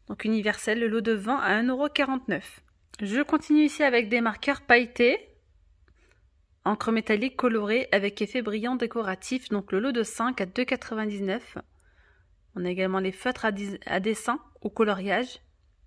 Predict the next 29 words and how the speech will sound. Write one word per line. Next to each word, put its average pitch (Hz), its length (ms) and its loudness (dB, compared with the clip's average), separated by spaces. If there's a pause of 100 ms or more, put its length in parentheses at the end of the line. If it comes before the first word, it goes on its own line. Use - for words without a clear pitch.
(560)
Le 202 80 -2
lot 208 100 2
de 202 140 0
quatre 277 360 0
pour 196 180 0
deux 247 160 0
quatre-vingt-dix-neuf. 233 1000 -4 (1000)
Vous 185 100 -4
avez 190 140 0
un 226 80 0
côté 262 260 0
avec 202 280 0
la 202 120 2
mine 220 300 0 (680)
assez 185 300 -2
fine 247 260 -2 (380)
et 196 100 -2
là, 190 220 -2 (180)
beaucoup 226 280 -6
plus 247 200 -4
épais. 208 300 -6 (720)
Feutre - 460 -2 (300)
aquarelle, 262 680 2
alors 190 220 2
ça - 160 -4
c'est 233 100 -4
vraiment 214 300 0
le 214 100 0
top 262 460 0